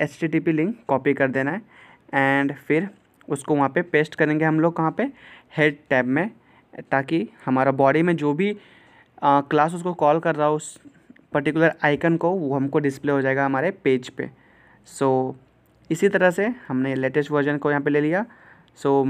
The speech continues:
min dot C S S करके इसका नाम है and ये यहाँ पे हमने यहाँ पे पेस्ट कर दिया टाइटल के नीचे and स्टाइल शीट के just ऊपर। And अब इसको हम लोग सेव करके रन करके देखते हैं कि हमारे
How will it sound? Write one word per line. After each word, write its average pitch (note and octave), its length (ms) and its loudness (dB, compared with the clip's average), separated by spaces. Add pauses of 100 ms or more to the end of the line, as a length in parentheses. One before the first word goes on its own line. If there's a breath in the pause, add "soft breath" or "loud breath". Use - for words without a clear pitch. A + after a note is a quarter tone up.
(140)
min F#3 260 0 (420)
dot C3+ 300 0
C C#3 140 2
S C#3 100 -6
S D3+ 80 -4
करके D3 240 -4
इसका C#3+ 300 -2
नाम C3+ 320 -2
है G#3+ 80 -6 (800 soft breath)
and B2+ 360 -2
ये C#3 220 0
यहाँ C3 300 0 (100)
पे E3 80 2
हमने C3+ 260 0
यहाँ B2 120 -4
पे B2+ 120 -6
पेस्ट C3+ 360 -6
कर C#3 180 -2
दिया E3+ 140 0
टाइटल C3+ 380 -2
के C#3 120 -6
नीचे C#3 360 -2 (360 loud breath)
and C#3 180 0
स्टाइल C3+ 320 0
शीट C3+ 220 -8
के E3 140 -4
just D3 400 -4
ऊपर। B2+ 320 -2 (720 soft breath)
And C#3 200 2 (160)
अब A3+ 200 4
इसको G#3+ 220 -2
हम G3+ 100 0
लोग G3+ 100 -4
सेव E3 380 -2
करके E3+ 280 2
रन C#3 200 4
करके D#3 200 -2
देखते C#3+ 240 -4
हैं D3 80 -4
कि D#3+ 80 -4
हमारे C#3+ 280 0